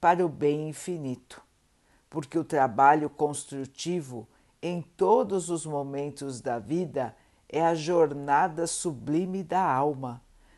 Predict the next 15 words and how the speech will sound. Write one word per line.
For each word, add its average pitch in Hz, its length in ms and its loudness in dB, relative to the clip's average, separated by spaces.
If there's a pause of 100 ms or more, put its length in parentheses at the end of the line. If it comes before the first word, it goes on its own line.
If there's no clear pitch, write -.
no 180 200 -2
rumo 190 500 -2
do 165 160 2
conhecimento 170 1300 -4 (240)
e 214 100 -4
da 196 220 6
virtude, 143 920 -4 (360)
da 156 200 0
experiência 156 1400 0 (240)
e 151 100 -8
da 147 300 0
elevação. 202 880 2 (1080)
Zonas 160 640 0
sem 147 400 -6
estradas 139 960 2